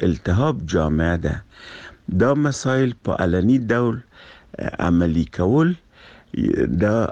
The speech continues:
ازرار بیشتر ده، یعنی یو نوع خشونت ته لمن وهل،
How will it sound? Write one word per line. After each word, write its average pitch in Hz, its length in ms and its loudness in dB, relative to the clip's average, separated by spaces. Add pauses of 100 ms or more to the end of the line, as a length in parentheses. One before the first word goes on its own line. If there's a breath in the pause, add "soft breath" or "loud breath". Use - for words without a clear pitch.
(220)
ازرار 147 720 2
بیشتر 98 800 0
ده، 73 100 0 (520 soft breath)
یعنی 101 200 4
یو 101 280 4
نوع 143 300 2
خشونت 120 760 0
ته 151 220 -2 (320 soft breath)
لمن 90 420 2
وهل، 92 320 2